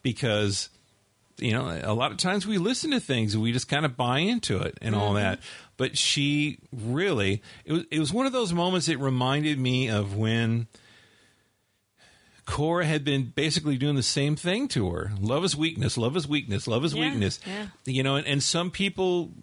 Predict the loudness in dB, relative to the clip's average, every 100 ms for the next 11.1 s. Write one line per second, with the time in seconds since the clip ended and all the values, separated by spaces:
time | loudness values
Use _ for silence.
0 | -16 -6 0 2 0 -2 -4 0 2 2
1 | 2 2 0 0 0 2 2 0 0 2
2 | 2 0 -4 -18 -20 _ -2 0 0 -2
3 | 0 0 0 0 0 -2 0 0 0 -2
4 | -2 0 0 -2 -4 -2 -2 -2 -4 -14
5 | -20 -4 0 0 0 0 0 -2 _ _
6 | -12 -6 0 2 2 2 0 -4 -4 0
7 | 0 0 0 0 0 -2 -6 -18 -8 -2
8 | 0 0 0 -2 0 0 2 2 2 0
9 | -2 -6 _ _ _ _ -4 0 6 6
10 | 6 2 4 2 0 -6 -10 -14 -10 -10